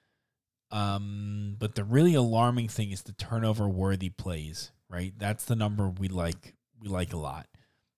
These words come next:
Turnover-worthy plays, because, again, I've been talking about this all summer, and I'm glad I found this stat, uh, here too, but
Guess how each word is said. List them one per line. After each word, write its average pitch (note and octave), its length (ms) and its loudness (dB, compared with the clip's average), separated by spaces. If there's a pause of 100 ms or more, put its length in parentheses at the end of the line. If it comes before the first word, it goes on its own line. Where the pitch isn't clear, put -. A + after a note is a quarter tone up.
(100)
Turnover-worthy C#3 680 4
plays, F2 380 -6
because, G2 460 -4 (560)
again, A2 420 0 (1000)
I've G#2+ 60 -14
been A2 100 -10
talking A#2+ 260 2
about A#2 180 4
this G2 160 0
all A2 240 4
summer, F#2 420 0 (220)
and G2 100 -8
I'm F#2+ 120 -4
glad A2 280 4
I G2+ 80 4
found G#2 300 0
this G2 120 0
stat, F2 380 0 (560)
uh, F#2 340 -2 (280)
here G2+ 280 -4
too, F#2 360 0
but - 260 -12